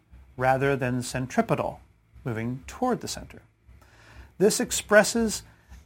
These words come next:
in spatial terms the meaning of the gospel message. While that message begins with the Jewish people in the land of Israel, God intends to establish the new people of God as a gathering of Gentiles centered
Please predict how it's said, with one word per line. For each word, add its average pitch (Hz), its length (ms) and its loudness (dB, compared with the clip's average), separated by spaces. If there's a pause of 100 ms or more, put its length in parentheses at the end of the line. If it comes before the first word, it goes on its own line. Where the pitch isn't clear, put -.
in 180 200 4
spatial - 720 0
terms 127 500 -6
the 151 80 0
meaning 196 460 4
of 180 80 2
the 196 80 2
gospel 208 360 0
message. - 460 -4 (720)
While 170 240 10
that 220 160 10
message 196 380 2
begins 202 560 4
with 220 80 0
the 220 80 2
Jewish 196 360 0
people 196 360 -4
in 170 100 -4
the 143 80 2
land 160 320 2
of 165 80 2
Israel, 170 420 0 (460)
God 190 300 12
intends 185 560 2
to 180 120 4
establish 156 540 4
the 151 140 -4
new 147 180 2
people 165 420 -2
of 123 160 -6
God 139 420 4
as 139 160 -6
a 135 60 -4
gathering 165 600 -2
of 170 120 -6
Gentiles 143 800 -2
centered 185 640 -4